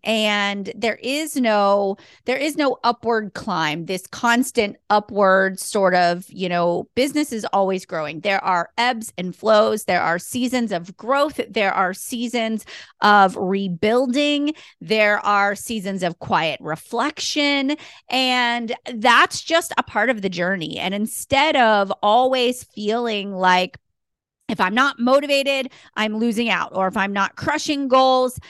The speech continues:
I'm doing something wrong. And, you know, there are going to be times where doors close because other doors are opening. And the difference between successful and unsuccessful people is that the unsuccessful people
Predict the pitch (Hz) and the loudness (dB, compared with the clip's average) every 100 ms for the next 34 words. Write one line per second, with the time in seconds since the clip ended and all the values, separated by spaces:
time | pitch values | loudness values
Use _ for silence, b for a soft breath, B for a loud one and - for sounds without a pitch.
0 | B - 240 214 240 233 226 208 185 185 | B -4 -2 -2 -4 -6 -6 -8 -6 -8
1 | 208 320 320 208 202 214 220 208 202 202 | -2 0 2 0 -2 -2 -2 -2 -2 -4
2 | 202 202 214 220 196 196 190 208 - 220 | -6 -8 -6 -4 -2 -4 -2 -2 2 4
3 | 269 233 240 233 240 208 208 202 - 277 | 4 0 -2 -2 -4 -6 -10 -12 -6 -2
4 | 359 233 208 208 208 202 196 - 202 240 | 0 -2 -4 -4 -2 -2 -4 -2 0 0
5 | 285 - - 202 233 226 208 220 220 196 | -2 -8 -4 -2 0 0 -2 -10 -6 -6
6 | - - 190 196 196 175 170 170 - 160 | -6 -6 -6 -6 -4 -2 0 -2 -2 -4
7 | - 220 - 165 160 165 B B B B | 0 -2 0 -4 -4 -8 B B B B
8 | 247 254 208 349 349 320 233 - 240 285 | 2 2 2 0 2 0 -2 -6 -4 -2
9 | 269 285 233 247 247 247 220 226 392 440 | -2 -4 -2 -2 0 -4 -4 -4 -4 -4
10 | 277 294 269 254 240 240 240 226 214 233 | -4 -4 -2 -2 -2 -4 0 2 2 0
11 | 233 233 226 226 220 226 233 220 254 294 | -2 -2 2 2 2 -4 -10 -8 -4 -4
12 | 359 381 392 - 269 277 247 233 - 339 | -4 -8 -10 -2 -2 -2 -4 -4 -4 -8
13 | - 220 196 196 | -2 2 2 0